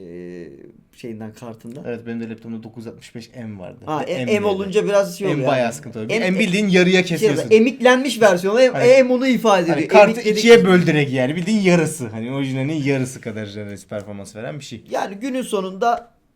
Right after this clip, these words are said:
Speaker 1: hoş durabilir.
Speaker 2: Yalnız beni harbiden
Speaker 1: İyi
Speaker 2: şey
Speaker 1: olabilir.
Speaker 2: korkutuyor ya hala.
Speaker 1: Ama
Speaker 2: Abi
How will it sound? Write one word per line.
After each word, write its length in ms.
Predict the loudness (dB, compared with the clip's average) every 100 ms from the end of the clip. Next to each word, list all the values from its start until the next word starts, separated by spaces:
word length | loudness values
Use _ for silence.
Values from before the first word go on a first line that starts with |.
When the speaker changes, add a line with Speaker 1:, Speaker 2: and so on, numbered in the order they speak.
| _ _ _ _ _
Speaker 1:
hoş 440 | -6 -4 -4 -6
durabilir. 440 | -4 -2 -2 -6 -4
Speaker 2:
Yalnız 300 | 0 0 0
beni 140 | -2 2
harbiden 280 | 0 0
Speaker 1:
İyi 20 | 0
Speaker 2:
şey 60 |
Speaker 1:
olabilir. 160 | -2 -2
Speaker 2:
korkutuyor 440 | -4 -6 -4 0
ya 160 | 2 2
hala. 160 | 0 -2
Speaker 1:
Ama 140 | -4
Speaker 2:
Abi 220 | -6 -6